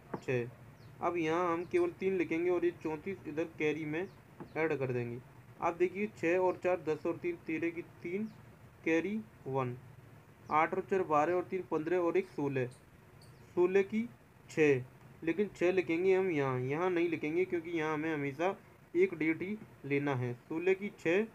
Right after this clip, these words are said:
और carry यहाँ आएगी वन, तो छः और तीन नौ और एक दस और ये पूरा दस आ जाएगा यहाँ। ये हो गया हमारा एक सौ छः। आप दोबारा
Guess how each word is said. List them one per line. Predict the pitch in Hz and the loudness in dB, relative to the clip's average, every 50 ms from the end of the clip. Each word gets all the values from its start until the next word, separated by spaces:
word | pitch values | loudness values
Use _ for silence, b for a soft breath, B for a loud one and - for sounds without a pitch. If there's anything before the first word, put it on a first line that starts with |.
| - - - - - - - - - - - - - - - | -16 -20 -20 -20 -20 -20 -20 -20 -20 -20 -20 -20 -20 -8 -4
और | 143 143 143 143 - | -2 -2 -2 -2 -2
carry | - 165 170 180 202 | 0 2 2 2 2
यहाँ | 196 180 165 160 170 | 2 0 0 0 0
आएगी | 170 165 165 175 196 180 | 0 -2 -2 -2 -4 -4
वन, | 139 135 131 127 123 123 123 | -2 -2 -2 -2 -2 -6 -8
तो | - - 165 156 - - | -10 -10 -10 -10 -8 -4
छः | - 165 180 196 | -2 0 2 2
और | 196 185 175 | 2 0 -2
तीन | - 190 190 175 | -2 -2 -4 -2
नौ | 165 156 165 175 185 | -2 -2 -2 -2 -2
और | 156 156 160 156 | -2 0 0 0
एक | 180 180 151 135 127 | -2 -2 -4 -4 -2
दस | 143 139 127 127 - - - - - - - - - - | 0 0 0 -2 -6 -16 -20 -20 -20 -20 -20 -14 -8 -4
और | 160 165 | -4 -2
ये | 180 196 196 - | -2 -4 -6 -8
पूरा | - 185 190 208 214 202 147 | -8 -2 2 4 4 4 2
दस | 156 170 170 - | 0 -2 -2 -2
आ | - 156 151 | -2 0 0
जाएगा | 147 147 143 143 143 151 170 196 208 - - - - - - - - - - 135 | 2 2 2 2 2 0 -2 -4 -6 -10 -18 -20 -20 -20 -20 -20 -20 -20 -16 -10
यहाँ। | 131 135 143 127 127 131 123 117 123 - - - - - - - - - - - - - - - - - - - - - - - - - - - - - - - | -6 -4 -4 -2 -2 -4 -6 -6 -8 -14 -20 -20 -20 -20 -20 -20 -20 -20 -20 -20 -20 -20 -20 -20 -20 -20 -20 -20 -20 -20 -20 -20 -20 -20 -20 -20 -20 -18 -12 -6
ये | 156 180 202 | 0 2 4
हो | 190 165 147 | 4 4 2
गया | 151 185 190 170 | 2 0 0 2
हमारा | 147 143 147 156 170 | 2 0 0 0 0
एक | 170 160 160 | -2 -2 -4
सौ | - 160 147 | -6 -8 -8
छः। | - - 131 123 - - | -4 -4 -2 -2 -2 -2
आप | 131 143 143 | -4 -4 -2
दोबारा | 131 143 131 131 135 139 156 160 | -2 -2 0 2 0 0 0 -2